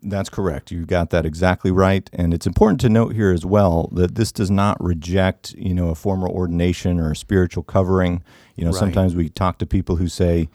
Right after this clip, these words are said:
Speaker 1: you know, "I don't want to get a second ordination because I might offend,
Speaker 2: Sure.
Speaker 1: you know, the person that ordained me." Uh, just understand you can have multiple ordinations, but it's important that you're sure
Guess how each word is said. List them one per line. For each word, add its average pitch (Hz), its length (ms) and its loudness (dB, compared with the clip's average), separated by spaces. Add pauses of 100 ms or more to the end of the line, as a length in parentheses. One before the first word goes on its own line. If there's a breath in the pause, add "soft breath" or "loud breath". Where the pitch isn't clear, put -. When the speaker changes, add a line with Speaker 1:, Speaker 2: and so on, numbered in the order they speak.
(260 soft breath)
Speaker 1:
you 87 80 -4
know, 87 120 2
"I 87 100 2
don't 92 180 2
want 92 140 2
to 85 40 0
get 87 140 -2
a 90 80 0
second 95 360 -4
ordination 90 600 0
because 85 280 -4
I 85 60 0
might 85 200 0
offend, 90 600 0
Speaker 2:
Sure. 101 300 -4
Speaker 1:
you 90 60 2
know, 85 140 0
the 80 80 -4
person 90 380 0
that 85 100 0
ordained 85 540 0
me." 104 300 2 (360 soft breath)
Uh, 85 100 0
just 113 200 -2
understand 120 480 0
you 123 40 -2
can 135 120 0
have 110 240 2
multiple 95 580 4
ordinations, 92 720 0
but 92 160 -2
it's - 140 -6
important 95 520 0
that 90 160 -2
you're 82 140 0
sure 87 560 0